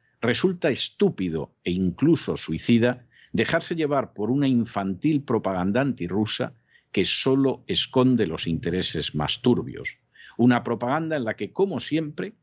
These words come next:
no pocos medios de comunicación no relatan la verdad, sino que se limitan a ser voceros de las mentiras más peligrosas.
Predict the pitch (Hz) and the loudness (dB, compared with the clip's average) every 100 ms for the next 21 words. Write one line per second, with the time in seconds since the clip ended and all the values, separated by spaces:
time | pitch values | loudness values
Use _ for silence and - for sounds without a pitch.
0 | _ _ 98 127 151 139 127 127 117 107 | _ _ 0 2 2 0 2 2 2 0
1 | 95 95 143 151 131 113 107 - 127 127 | -2 -2 0 2 4 4 0 2 2 0
2 | - 95 98 131 143 139 151 156 147 139 | -2 0 2 2 0 0 0 -2 -2 0
3 | 135 131 123 127 - _ _ _ _ - | 2 0 2 0 -2 _ _ _ _ -6
4 | - 101 101 92 - 95 90 101 151 160 | -2 0 0 -2 0 -2 0 2 2 2
5 | 135 127 101 - 107 92 76 - - 143 | 0 0 0 0 -2 0 -2 -4 0 2
6 | 135 139 - _ _ - 80 73 - 80 | 2 0 -6 _ _ -6 -4 -2 -4 -4
7 | 76 76 - 104 98 87 76 87 90 - | -6 -4 0 2 2 -2 -2 0 0 -2
8 | - 67 58 57 57 - - - - | -6 -8 -8 -10 -6 -6 -6 -8 -10